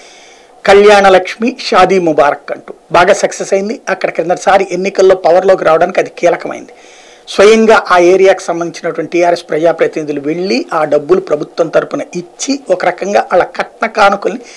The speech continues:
వీళ్ళే ఇవ్వటం, అక్కడ భోంచేసి రావటం ఒక అద్భుతమైనటువంటి అస్త్రం. తర్వాత కాలంలో అది misuse చేసుకోవడం ఇట్లాంటివి జరిగినాయి. దాని తర్వాతన కొంత వెనక ముందు నడుస్తుంది. ఇప్పుడు apply చేసిన వాళ్ళందరికీ రావట్లేదని అక్కడ అంటున్నారు. అదే సందర్భంలో ఆంధ్రప్రదేశ్లో కూడా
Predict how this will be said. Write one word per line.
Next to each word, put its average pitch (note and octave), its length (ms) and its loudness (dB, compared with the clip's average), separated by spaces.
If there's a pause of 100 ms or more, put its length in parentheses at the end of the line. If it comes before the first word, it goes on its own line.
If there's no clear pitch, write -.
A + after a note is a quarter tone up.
(260)
వీళ్ళే A3+ 280 6
ఇవ్వటం, D3+ 320 0
అక్కడ F#3 220 0
భోంచేసి F#3 580 2
రావటం C#3 300 -2 (100)
ఒక - 160 -8
అద్భుతమైనటువంటి G3 1200 -2
అస్త్రం. - 300 -10 (840)
తర్వాత B3 280 4
కాలంలో A3+ 340 4
అది G3+ 120 2
misuse - 640 -4
చేసుకోవడం F3+ 520 0 (120)
ఇట్లాంటివి F3 460 -2
జరిగినాయి. F3 460 -2
దాని F3 180 0
తర్వాతన F3+ 460 0
కొంత F3+ 360 -2 (500)
వెనక G3 240 2
ముందు G3+ 240 2
నడుస్తుంది. F3+ 480 -2
ఇప్పుడు F3 280 -4
apply G3 220 2
చేసిన F#3 340 2
వాళ్ళందరికీ E3+ 380 0
రావట్లేదని E3+ 480 0
అక్కడ D#3+ 200 -6
అంటున్నారు. - 340 -10 (200)
అదే A3 180 4
సందర్భంలో A3+ 460 0 (400)
ఆంధ్రప్రదేశ్లో A#3+ 680 4
కూడా A3 260 2